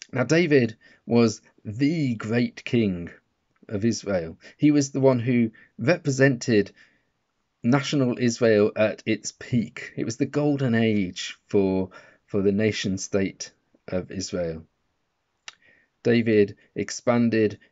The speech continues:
Israel's borders. He was this great military commander.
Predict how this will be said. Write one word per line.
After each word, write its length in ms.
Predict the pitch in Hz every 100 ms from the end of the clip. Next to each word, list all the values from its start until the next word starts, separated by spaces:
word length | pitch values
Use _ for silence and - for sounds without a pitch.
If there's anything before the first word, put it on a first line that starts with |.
| _
Israel's 680 | 110 104 104 95 90 90 -
borders. 800 | _ 120 120 120 117 117 110 - - -
He 540 | - 95 82 85 85 - _ _ _
was 260 | 87 87 -
this 240 | - - -
great 500 | 131 131 127 117 -
military 640 | 113 127 127 - 127 107 101
commander. 800 | - 107 107 120 120 120 113